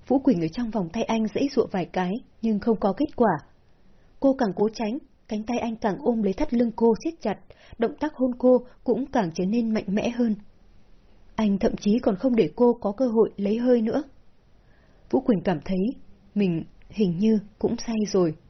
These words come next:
Một nụ hôn sâu không biết kéo dài trong bao lâu, mười lăm phút, hay hai mươi phút, hay là nửa giờ. Lúc này không có người nào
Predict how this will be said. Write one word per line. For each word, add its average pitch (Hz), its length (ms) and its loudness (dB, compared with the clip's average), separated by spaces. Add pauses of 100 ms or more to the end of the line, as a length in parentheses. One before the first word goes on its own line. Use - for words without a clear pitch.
(1300)
Một 220 180 2
nụ 196 140 4
hôn 226 220 2
sâu 226 260 0
không 220 300 -2
biết 262 220 0
kéo 208 200 0
dài 208 160 2
trong 240 180 -4
bao 240 160 -2
lâu, 240 240 2 (640)
mười 190 160 2
lăm 220 160 0
phút, 294 260 4 (380)
hay 220 240 0
hai 214 220 4
mươi 220 180 0
phút, 330 200 4 (380)
hay 269 140 0
là 240 120 4
nửa 202 240 6
giờ. 196 280 4 (880)
Lúc - 200 0
này 214 160 4 (340)
không 226 220 0
có 220 120 0
người 254 300 6
nào 170 240 4